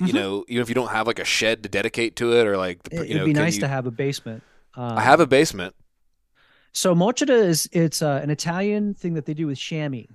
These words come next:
Speaker 2: uh, like the little
Speaker 1: Oh,
Speaker 2: chamois
Speaker 1: cool.
Speaker 2: goatee
Speaker 1: Yeah.
Speaker 2: things. Um, and then, so I would do it with this, with a small animal.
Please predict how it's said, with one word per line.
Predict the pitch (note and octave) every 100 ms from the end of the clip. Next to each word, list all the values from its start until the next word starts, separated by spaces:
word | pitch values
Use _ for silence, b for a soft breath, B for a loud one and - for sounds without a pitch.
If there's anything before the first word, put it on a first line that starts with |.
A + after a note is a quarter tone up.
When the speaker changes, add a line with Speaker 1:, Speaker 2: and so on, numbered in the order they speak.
| _ _ _
Speaker 2:
uh, | B2+ B2
like | A#2 B2
the | C#3+
little | D3+ C#3
Speaker 1:
Oh, |
Speaker 2:
chamois | G#2+ D3
Speaker 1:
cool. | D#3 - -
Speaker 2:
goatee | C#3+ D3+
Speaker 1:
Yeah. | G3+
Speaker 2:
things. | F#3 G#3+ A#3 _ _ _ _
Um, | C3 C3 A#2+ A#2 C3
and | D3+ C#3+
then, | C3+
so | C3
I | D#3
would | D#3+
do | D#3+
it | D#3+
with | C3+
this, | C#3
with | C3+
a | B2+
small | - C#3+ C3 C3 A#2+
animal. | A#2 G#2+ B2